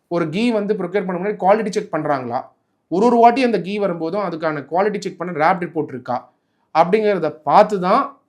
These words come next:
நம்ம வந்து, அ, ஃபர்தரா வந்து அதை இன்வெஸ்டிகேட் பண்ற ஆங்கிள் இருக்கு. இது வந்து ப்ராசஸ் ஓரியன்டட் ஆடிட், ஸ்பெஷல் ஆடிட். ரெண்டாவது குவாலிட்டி ஆடிட்.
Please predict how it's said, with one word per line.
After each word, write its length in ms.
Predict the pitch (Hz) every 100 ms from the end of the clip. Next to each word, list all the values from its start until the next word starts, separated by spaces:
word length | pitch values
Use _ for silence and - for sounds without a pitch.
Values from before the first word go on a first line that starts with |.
| _ -
நம்ம 220 | 180 165
வந்து, 260 | 156 156 202 185 151 127 120 - -
அ, 300 | 139 131 123 -
ஃபர்தரா 300 | 185 196 185
வந்து 180 | 170 185
அதை 160 | 156 135 - _ _ _ -
இன்வெஸ்டிகேட் 400 | 165 190 185 156
பண்ற 340 | 139 135 123
ஆங்கிள் 160 | 120 113
இருக்கு. 220 | 107 _
இது 120 | - 208
வந்து 240 | 214 254 294 285 - -
ப்ராசஸ் 320 | 190 220 202 175
ஓரியன்டட் 340 | 147 139 123
ஆடிட், 240 | 110 98 - _
ஸ்பெஷல் 400 | - 175 175 147
ஆடிட். 180 | 113 101 - _ _ _ -
ரெண்டாவது 280 | 220 240 285 -
குவாலிட்டி 280 | 254 240 190
ஆடிட். 220 | 117 101